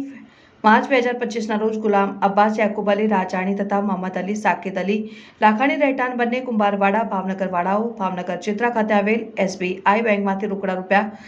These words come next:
પંચોતેર લાખ ઉપાડીને તેઓના મોટરસાયકલમાં જી આઈ ડી સી તરફ રેસિડેન્શિયલ એરિયામાં જતા ત્યારે બ્લુ કલરની એક્સેસ સ્કૂટર પર બુકાની બાંધીને આવેલ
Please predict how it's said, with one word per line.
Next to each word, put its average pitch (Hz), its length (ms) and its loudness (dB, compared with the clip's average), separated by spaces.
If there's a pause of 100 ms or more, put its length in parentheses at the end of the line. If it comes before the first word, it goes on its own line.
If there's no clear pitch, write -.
(260)
પંચોતેર 214 400 6
લાખ 233 240 4
ઉપાડીને 233 420 2
તેઓના 214 320 2 (300)
મોટરસાયકલમાં 269 720 4
જી 240 80 6
આઈ 220 100 6
ડી 220 140 2
સી 220 160 -2
તરફ 247 260 0 (260)
રેસિડેન્શિયલ 202 680 4
એરિયામાં 220 360 4
જતા 214 240 4 (460)
ત્યારે 226 200 6 (140)
બ્લુ 240 180 0
કલરની 240 360 2 (180)
એક્સેસ 190 340 -2
સ્કૂટર 254 460 4
પર 233 240 8
બુકાની 196 340 2 (120)
બાંધીને 214 460 2
આવેલ 214 280 4